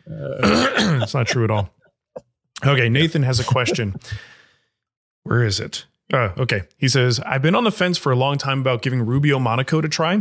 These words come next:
James from Wood by Wright recently posted a video,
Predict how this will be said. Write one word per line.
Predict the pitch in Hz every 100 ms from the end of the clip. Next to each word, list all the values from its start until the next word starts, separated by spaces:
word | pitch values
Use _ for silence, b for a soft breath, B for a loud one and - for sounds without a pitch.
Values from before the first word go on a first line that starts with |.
| -
James | 107 139 170
from | 170 156 151
Wood | 151
by | 143
Wright | 131 143 180
recently | 147 139 - 135
posted | - 131 -
a | 113
video, | 135 160 170